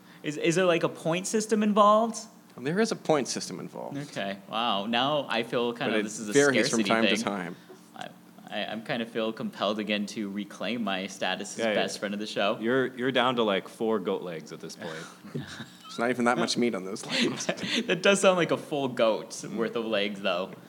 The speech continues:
Speaker 3: True. True. Well, it's a five-point system.
Speaker 1: <laughs> Okay, this is, this is a very messed up goat.
Speaker 3: Well, that's not one to judge.
Speaker 1: <laughs> I'm sorry.
Speaker 3: Stop judging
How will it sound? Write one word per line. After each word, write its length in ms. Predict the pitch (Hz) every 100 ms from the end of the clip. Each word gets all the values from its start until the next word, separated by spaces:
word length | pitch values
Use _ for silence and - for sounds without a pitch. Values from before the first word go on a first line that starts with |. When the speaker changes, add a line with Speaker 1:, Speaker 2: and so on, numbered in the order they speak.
| 117
Speaker 3:
True. 360 | - 233 170 110 - - - -
True. 260 | - 101 78 - - - - -
Well, 80 |
it's 80 | 120
a 60 | 117
five-point 1080 | 135 113 107 90 - - - - - 95 -
system. 400 | - - - -
Speaker 1:
<laughs> 20 | - - 605 605 - - - - -
Okay, 160 | 139 -
this 220 | 110 -
is, 200 | 120 - -
this 340 | - 214 - -
is 60 | -
a 60 |
very 360 | 123 120 110 107
messed 280 | 104 98 -
up 120 | 101
goat. 360 | 104 95 - - - - -
Speaker 3:
Well, 240 | 139 - - - - -
that's 260 | - - - - - - -
not 140 | - -
one 140 | 80
to 60 | -
judge. 500 | - 165 190 101 -
Speaker 1:
<laughs> 20 |
I'm 80 | 110 - - -
sorry. 400 | - 87 - - -
Speaker 3:
Stop 380 | - - 90 110
judging 420 | 98 85 87 82